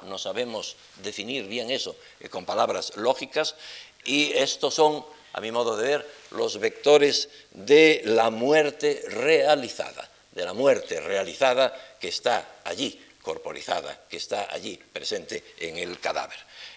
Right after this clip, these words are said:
Este es el sedimento de la vivencia de la muerte desde el horizonte de la existencia del cadáver. Mas este sedimento nos remite ahora a nuevas obligaciones. Tenemos que seguir perforando, tenemos que seguir profundizando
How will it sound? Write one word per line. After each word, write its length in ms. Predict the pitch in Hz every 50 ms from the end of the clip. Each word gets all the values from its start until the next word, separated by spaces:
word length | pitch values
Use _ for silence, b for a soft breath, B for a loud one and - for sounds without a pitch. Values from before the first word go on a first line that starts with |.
| B _ -
Este 400 | 127 151 151 - - 135 143 175
es 120 | 165 -
el 120 | 139 123 117
sedimento 720 | - - 135 120 117 120 139 175 196 185 160 - 160 156
de 100 | 139 139
la 80 | 139 135
vivencia 480 | 127 127 139 165 165 151 - - 139
de 100 | 127 127
la 100 | 113 107
muerte 500 | 120 143 165 151 - - 139 147 135 B B B B B B B
desde 340 | 101 104 117 117 107 113 120
el 60 | 117
horizonte 580 | 120 113 110 104 - 143 143 143 135 139 135 123
de 120 | 117 117
la 140 | 110 110 110
existencia 720 | 113 110 - - 104 - - 139 127 127 120 - 110 104
del 160 | 98 113 107 -
cadáver. 380 | - 80 - - - - - - - B B B B B B B B B B -
Mas 520 | 107 110 120 123 117 113 - - - - - - -
este 380 | 123 151 151 - - - -
sedimento 640 | - - 165 143 110 101 107 101 - - 117 101 - B B B B B B B _
nos 160 | 95 107 101
remite 360 | 104 104 107 120 120 - 113 98
ahora 520 | 101 110 110 113 113 104 104 - - - -
a 100 | 78 92
nuevas 380 | 98 120 117 95 82 69 -
obligaciones. 680 | 73 69 69 - - - - - 62 - - - - - B B B B B B _
Tenemos 380 | 92 95 110 123 135 127 -
que 100 | - 107
seguir 360 | - - 98 110 135 135 - - - - - - - _ _ - _ _ _ _
perforando, 680 | 113 113 113 - - 123 151 180 170 135 110 - - B B B B _
tenemos 320 | - 104 123 131 135 127
que 120 | - 127 120
seguir 360 | - 113 117 131 131 120 -
profundizando 920 | - 147 147 143 - 156 147 143 139 139 135 - 165 170 156 131 135 123